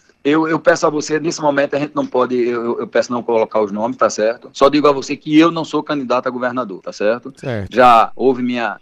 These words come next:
Speaker 1: minha tentativa, né, com o convite do próprio presidente Bolsonaro, né, pra eu disputar o governo de Pernambuco, e o Gilson Machado Neto ser o nosso candidato ao Senado, mas o Bivar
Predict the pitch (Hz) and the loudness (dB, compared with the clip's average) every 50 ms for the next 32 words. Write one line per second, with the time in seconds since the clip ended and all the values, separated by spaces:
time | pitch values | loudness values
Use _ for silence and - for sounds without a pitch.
0 | _ _ 123 123 120 - - 127 107 - 117 110 - _ 127 139 156 147 135 120 | _ _ -8 -8 -8 -6 -8 -6 -2 -2 -2 -2 -2 _ -2 -2 0 0 -2 -4
1 | 123 120 127 123 - - 120 113 104 117 117 113 98 - 95 _ 131 135 - - | -4 -4 -6 -8 -6 -6 -6 -4 -4 -4 -6 -6 -8 -8 -6 _ 2 2 4 4
2 | 123 113 104 101 110 110 101 110 110 107 - - 101 101 107 117 131 127 117 107 | -2 -4 -4 -4 -6 -8 -2 0 0 0 0 0 -2 2 2 2 2 2 0 -4
3 | 104 - - 107 107 104 - - - 107 104 - 107 107 104 101 104 107 104 98 | -4 -2 -2 -2 -2 -2 -6 -10 -10 -10 -2 0 0 0 0 -2 -6 -8 -4 -6
4 | 107 98 104 101 98 95 110 127 143 139 - 120 113 110 107 101 98 98 113 113 | -6 -6 -6 -8 -8 -4 -2 -2 -2 -2 -2 -2 -2 -2 -4 -6 -8 -8 -8 -8
5 | - 117 113 104 - - 107 107 107 104 101 101 101 - _ _ - - 107 104 | -8 -4 -4 -4 -2 0 -2 -2 -2 -6 -8 -8 -8 -8 _ _ -6 0 0 0
6 | 101 101 95 - - - 107 101 98 98 - - 98 - - 107 101 104 107 123 | 2 0 -2 -4 -4 -4 -2 0 0 0 2 0 -2 -2 -2 -4 0 2 2 2
7 | 135 131 120 113 104 107 104 104 107 92 98 101 98 92 90 | 2 2 2 0 0 0 0 0 -2 0 2 2 2 2 0